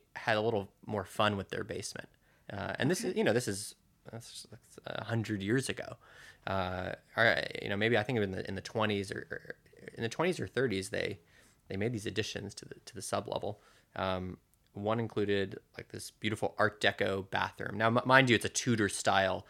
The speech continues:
Speaker 1: mansion, so, like, you know, it has that historic look on the outside. But then all of a sudden, this, like, Art Deco, you know, Art Deco bathroom. Hmm, that's interesting.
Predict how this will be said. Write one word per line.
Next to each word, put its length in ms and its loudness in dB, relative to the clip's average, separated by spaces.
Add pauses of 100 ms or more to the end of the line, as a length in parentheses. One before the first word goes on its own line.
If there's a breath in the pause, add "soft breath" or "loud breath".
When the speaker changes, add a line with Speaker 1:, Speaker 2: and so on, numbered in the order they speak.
(160 soft breath)
Speaker 1:
mansion, 560 0
so, 160 -2
like, 180 -6
you 120 -6
know, 200 -10 (380 soft breath)
it 40 -12
has 180 -8
that 220 -4
historic 520 -2
look 160 2
on 80 -2
the 100 -4
outside. 380 2
But 140 -4
then 180 2
all 140 2
of 80 0
a 20 -6
sudden, 300 0
this, 160 -4
like, 180 -10
Art 240 0
Deco, 440 2 (340 soft breath)
you 80 -10
know, 120 -10
Art 140 6
Deco 260 4
bathroom. 460 6
Hmm, 160 0
that's 300 2
interesting. 580 -4